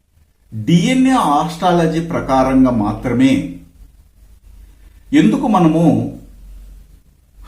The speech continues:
జాతక పరిశీలన చేసుకోవాలి అన్న అంశాన్ని కొద్దిగా క్లుప్తంగా వివరిస్తాను. చాలామంది నాకు ఫోన్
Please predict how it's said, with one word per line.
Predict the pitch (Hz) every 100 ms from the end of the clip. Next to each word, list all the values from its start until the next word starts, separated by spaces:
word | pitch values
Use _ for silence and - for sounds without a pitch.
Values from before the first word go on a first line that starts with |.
| -
జాతక | 113 - - 277 262
పరిశీలన | - 175 - 156 143
చేసుకోవాలి | 156 127 113 - 104 92 87 - - - - - - _ _ _ _ _ _ - - - - - - - - - - - _ -
అన్న | 151 175
అంశాన్ని | 156 170 226 196 196 208 127 123 - - - _ - _ _ _ _ -
కొద్దిగా | 151 143 139 143
క్లుప్తంగా | 190 202 - 247 226 220
వివరిస్తాను. | 247 302 117 117 110 - 110 - _ _ _ _ _ _ _ _ _ _ _ _ _ - - _ _ _ _ -
చాలామంది | 226 269 302 277 254 262 190 190 214 269 -
నాకు | 147 147
ఫోన్ | 175 185